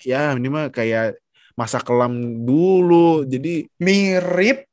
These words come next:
Speaker 2: mungkin masalah yang dialamin mungkin mirip ya. Kalau di-, pas zaman
Speaker 1: Hmm.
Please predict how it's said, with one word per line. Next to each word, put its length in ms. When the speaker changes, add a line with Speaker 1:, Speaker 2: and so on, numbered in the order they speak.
Speaker 2:
mungkin 480
masalah 480
yang 480
dialamin 1500
mungkin 240
mirip 280
ya. 140
Kalau 320
di-, 180
pas 140
zaman 240
Speaker 1:
Hmm. 100